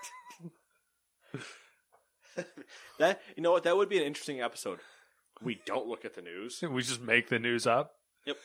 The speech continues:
Speaker 1: I have the feeling we might actually get some of them.
Speaker 2: Or,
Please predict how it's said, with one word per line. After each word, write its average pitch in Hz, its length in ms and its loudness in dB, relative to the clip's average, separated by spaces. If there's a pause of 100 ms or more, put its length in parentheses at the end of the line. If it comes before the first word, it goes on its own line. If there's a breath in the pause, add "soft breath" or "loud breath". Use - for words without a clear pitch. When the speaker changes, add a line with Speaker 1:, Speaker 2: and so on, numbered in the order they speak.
(380 loud breath)
Speaker 1:
I 143 120 12
have 202 200 10
the 247 80 6
feeling 160 460 6
we 160 200 6
might 139 520 2 (340)
actually 139 360 8
get 120 280 0
some 110 260 0
of 92 140 -8
them. 78 220 -16 (2750)
Speaker 2:
Or, 131 320 2